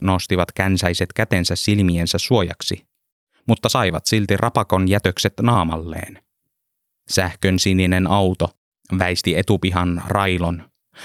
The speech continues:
parkkeerasi Heikin eteen ja hiljeni. Pekka riuhtaisi itsensä ukkinsa otteesta ja juoksi etupenkille, pani rivakasti turvavyön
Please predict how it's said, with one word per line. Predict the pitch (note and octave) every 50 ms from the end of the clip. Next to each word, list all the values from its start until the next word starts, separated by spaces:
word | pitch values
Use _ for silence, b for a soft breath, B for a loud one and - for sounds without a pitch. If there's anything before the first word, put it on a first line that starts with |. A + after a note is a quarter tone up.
| B B B
parkkeerasi | G2 F#2+ F#2 - - F#2+ F#2 F#2+ F#2 G2+ F2+
Heikin | F2+ G2 G2+ G#2 - - F2+ E2+
eteen | D#2+ F#2+ G#2+ - F2+ F2 E2 E2 E2 E2+ _ _ _ _ _ _ _ _ -
ja | G2 G2
hiljeni. | G2+ G2+ G#2 F#2+ F2 E2 D#2+ E2 E2+ E2+ E2+ F2+ _ _ _ _ _ _ _ _ _ _ _ _ _ _ _ B B B B -
Pekka | - E2+ F2 _ - - F#2
riuhtaisi | F#2+ F#2 F#2 F2+ E2 - - F#2 F2+ - F2+ F#2
itsensä | F#2+ - - G2 F#2 - F2 E2+
ukkinsa | G2 G#2+ - - F#2+ E2+ - F2
otteesta | F#2 G#2 A2+ - _ - - E2 D#2 - - - E2 - _ _ _ _ _ B B B B B
ja | B G2
juoksi | F2+ A2 B2 A#2 - - - D#2+
etupenkille, | G2+ A#2+ - G#2+ F#2 - E2+ E2 E2+ - - E2 E2+ E2+ E2+ - _ _ _ _ _ B B B B B
pani | - F#2+ G2 F#2+ F2+ F2
rivakasti | - G#2 G#2+ A#2 G2+ F#2+ - F#2 - - G2 -
turvavyön | - A2 A2 - F#2 F2+ E2 - F2+ F2 E2 E2 E2+ -